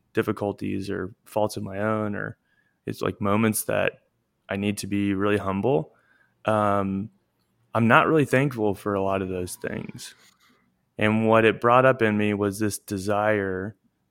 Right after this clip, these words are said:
to, uh, try to give glory to God, try to give God everything in my life, not just the good things,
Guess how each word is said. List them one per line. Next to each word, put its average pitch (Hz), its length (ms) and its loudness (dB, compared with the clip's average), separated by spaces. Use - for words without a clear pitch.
to, 101 680 -2
uh, 95 320 -4
try 127 340 4
to 143 100 0
give 117 340 2
glory 113 320 4
to 110 100 0
God, 95 640 -4
try 113 160 -2
to 113 80 2
give 110 260 0
God 98 440 -2
everything 101 800 -4
in 101 140 -6
my 98 160 -4
life, 92 540 -6
not 117 360 4
just 120 260 0
the 107 80 -2
good 104 320 0
things, 165 560 -2